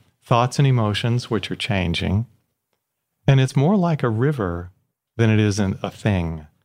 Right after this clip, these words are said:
So you look into a river, it's always changing. And yet it's useful to call things the Mississippi River or the Colorado River. We kinda know where we're pointing to,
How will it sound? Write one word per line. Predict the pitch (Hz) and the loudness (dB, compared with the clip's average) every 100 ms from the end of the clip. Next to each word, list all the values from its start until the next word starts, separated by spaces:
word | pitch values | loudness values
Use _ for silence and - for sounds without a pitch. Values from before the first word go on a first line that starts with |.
| _ _ _ _ | _ _ _ _
So | _ 120 | _ 2
you | 107 | 4
look | 113 120 | 2 2
into | 113 107 | 2 2
a | |
river, | 101 131 120 101 | 2 0 0 -2
it's | 110 104 - | -2 -4 -6
always | - 104 98 98 101 - | -2 0 2 0 -2 -2
changing. | - 127 131 92 82 85 _ _ _ | -2 0 0 -2 -6 -10 _ _ _
And | 127 | 2
yet | 123 117 107 - _ _ | 4 2 0 -8 _ _
it's | 139 - | -2 2
useful | 185 220 - 107 | 0 0 -2 -2
to | 98 | -2
call | - 98 98 | 0 0 0
things | - 110 107 104 - | 0 0 2 0 -2
the | 107 | 0
Mississippi | 101 - 104 120 - 113 | 0 -2 -2 -2 0 0
River | 107 110 131 117 | 0 0 0 0
or | |
the | 107 | -2
Colorado | - 113 104 101 101 | 0 0 0 0 0
River. | 95 90 87 120 - _ _ _ | 0 -2 0 -2 -4 _ _ _
We | 113 | 0
kinda | 127 117 | 2 4
know | 104 104 104 | 4 4 2
where | 104 98 104 | 0 0 0
we're | 104 95 | 0 -2
pointing | - 127 160 113 | -2 0 0 0
to, | 90 90 87 | -4 -4 -2